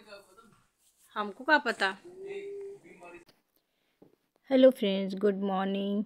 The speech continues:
ये है next morning का। तो रात में मेरी तबीयत थोड़ी सी डाउन थी, मेरे सर में दर्द हो रहा था और फीवर भी था, थोड़ा खांसी जुकाम हो गया है, तो उसकी वजह से फिर तेल ओल थोड़ा सा लगाए थे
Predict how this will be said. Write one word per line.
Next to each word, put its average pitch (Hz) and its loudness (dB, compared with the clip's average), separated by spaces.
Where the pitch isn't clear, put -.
ये 196 2
है 208 -2
next 202 -2
morning 190 -4
का। 208 -4
तो 196 -2
रात 196 2
में 226 2
मेरी 233 4
तबीयत 240 4
थोड़ी 262 8
सी 240 2
डाउन 190 -2
थी, 214 -2
मेरे 208 -4
सर 196 -2
में 180 -4
दर्द 180 -2
हो 202 0
रहा 202 0
था 220 -4
और 190 -4
फीवर 214 2
भी 208 0
था, 208 -4
थोड़ा 196 -4
खांसी 202 -6
जुकाम 208 -4
हो 202 -4
गया 202 -4
है, 220 0
तो 233 0
उसकी 220 -4
वजह 202 -4
से 196 -6
फिर 196 -6
तेल 196 0
ओल 190 0
थोड़ा 202 -2
सा 196 -4
लगाए 185 -2
थे 214 -2